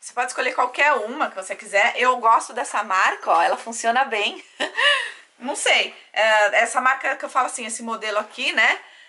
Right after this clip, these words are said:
Então, isso daqui é essencial. Outro item que eu, eu senti muita necessidade de ter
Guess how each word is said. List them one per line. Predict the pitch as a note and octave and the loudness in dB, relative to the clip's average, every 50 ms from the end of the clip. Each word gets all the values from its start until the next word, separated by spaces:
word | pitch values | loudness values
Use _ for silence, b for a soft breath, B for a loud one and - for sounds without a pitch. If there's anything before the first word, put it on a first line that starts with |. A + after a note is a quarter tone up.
| B B | B B
Então, | B3 B3+ - D4 D4 D4+ D#4 - | -16 -6 0 4 4 4 4 4
isso | C#4+ D#4 - - | 0 -2 -4 -2
daqui | C#4+ D#4 - F4 | -4 -2 0 2
é | D4+ D4 C#4+ C#4 D4 E4+ G4+ | 2 2 4 4 4 4 4
essencial. | A4+ - - F#4+ E4+ F#4 F#4 - - E4+ C4+ G#3 - - - - - - - - - - _ b b b b b b b b b b b | 2 -2 -4 -4 -4 -4 -4 -6 -2 0 0 0 0 0 -4 -2 0 0 0 0 -4 -20 _ b b b b b b b b b b b
Outro | b - D4 E4+ - G4+ F#4+ F#4 | b 0 0 2 2 2 2 4
item | F#4 G4+ G#4 G4 F#4+ G4 F#4+ | 4 2 2 0 -2 -2 -2
que | - F4+ | 0 4
eu, | D4+ D4 C#4 C#4 - - | 4 4 4 2 0 -2
eu | - B3+ C#4 C#4 | 0 0 0 0
senti | - D4+ C#4 C#4+ - E4 | -2 -6 -8 -8 -8 -8
muita | D4 D#4 F4+ G4 A4 G4+ | -8 -8 -6 -2 -2 0
necessidade | E4 D#4+ F#4 - D4+ D4 - C4 A#3 C4 B3 B3+ B3 B3 C#4 | 0 0 -2 -2 -4 -6 -4 -2 0 0 0 0 -2 -4 -8
de | G3 C4 C#4+ | -10 -10 -8
ter | - - D4 D4+ D#4+ C4+ A#3+ - | -4 0 2 2 2 2 0 -2